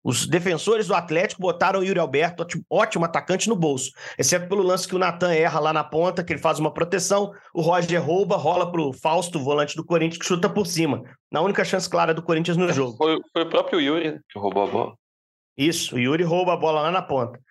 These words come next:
Speaker 1: Então, assim, é... foi um jogo muito controlado, um jogo muito maduro, de um Atlético respondendo as res-, é, t-, trazendo as respostas para as perguntas que o jogo fez.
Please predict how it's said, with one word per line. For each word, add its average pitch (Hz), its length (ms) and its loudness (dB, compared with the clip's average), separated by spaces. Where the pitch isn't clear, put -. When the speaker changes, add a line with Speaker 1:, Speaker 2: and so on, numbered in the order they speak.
Speaker 1:
Então, 226 160 0
assim, 165 480 0
é... - 360 0
foi 220 120 0
um 302 100 0
jogo 262 240 2
muito 247 380 0
controlado, 143 680 0
um 135 40 -2
jogo 196 240 0
muito 240 260 0
maduro, 208 600 0
de 202 80 0
um 220 80 4
Atlético 202 480 0
respondendo 214 640 2
as - 180 -2
res-, 185 300 0
é, 156 140 4
t-, - 400 -6
trazendo 202 360 2
as 208 100 -2
respostas 214 460 0
para 208 120 0
as 202 80 -6
perguntas 214 360 2
que - 60 -8
o 202 60 0
jogo 214 160 2
fez. 175 440 -2